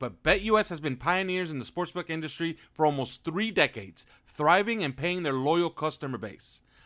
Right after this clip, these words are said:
That is bet U S dot com. They have loads of bonuses. Join now or call eight hundred six nine bet U S. That is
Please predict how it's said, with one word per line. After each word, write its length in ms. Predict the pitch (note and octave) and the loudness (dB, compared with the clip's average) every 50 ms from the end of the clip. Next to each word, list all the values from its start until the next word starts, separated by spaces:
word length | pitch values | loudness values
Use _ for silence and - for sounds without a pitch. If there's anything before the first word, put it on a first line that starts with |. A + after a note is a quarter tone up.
| _ - | _ 0
That 160 | - D3 C#3+ | 4 4 4
is 140 | C3+ A2 - | 4 2 -4
bet 320 | - - - E3+ G3+ - | -4 2 4 4 4 4
U 200 | - F#3+ G#3 F#3+ | 0 2 6 6
S 280 | E3 D#3+ D#3 - - - _ _ _ _ _ _ - | 8 6 6 2 -4 -12 _ _ _ _ _ _ 2
dot 300 | - C#3+ C#3 - _ - | 4 4 4 2 _ -6
com. 420 | - D#3 D#3 B2 G#2 F#2+ - - _ _ _ _ _ _ - | 0 2 2 2 0 -2 -8 -18 _ _ _ _ _ _ 0
They 80 | C3 | 4
have 160 | C3+ C3+ A#2 | 6 6 6
loads 240 | B2 C#3+ D#3+ E3+ E3 | 6 6 6 6 4
of 100 | F3+ C#3+ | 0 4
bonuses. 520 | C#3 F#3 G3 F3+ D3+ - - G2 G2 - - | 6 6 6 6 4 0 -4 -10 -12 -16 -10
Join 360 | - - D#3 E3 E3+ E3+ E3 | -2 2 4 4 4 4 4
now 420 | E3+ F#3 F#3+ E3+ C#3 G#2 F#2 - _ _ _ | 4 4 6 6 4 2 0 -4 _ _ _
or 140 | - B2 B2 | -4 -2 -2
call 460 | - - - F3 D#3+ D3 A#2+ A2+ - | -2 2 4 6 8 8 8 6 2
eight 200 | - D#3+ F3 F#3+ | 0 0 2 2
hundred 360 | D3 F#3 G3 F#3 D3 A#2 G2+ - | 4 2 2 2 0 -4 -4 -4
six 320 | - - F#3+ E3 - - | -4 -4 -4 -4 -4 -4
nine 320 | D3+ D3+ D3+ D#3 D#3+ D#3 - _ _ _ _ | -2 -2 0 0 -2 -4 -8 _ _ _ _
bet 300 | G2 F2+ C#3+ E3 E3+ - | -2 2 2 2 2 2
U 200 | F3 F#3+ F#3 E3 | 2 4 6 8
S. 320 | C#3+ D3+ E3+ - - - - _ _ _ _ _ - | 8 6 6 2 -6 -14 -16 _ _ _ _ _ 4
That 140 | C3+ B2+ | 4 4
is 160 | A#2+ A#2 A#2 | 4 2 -2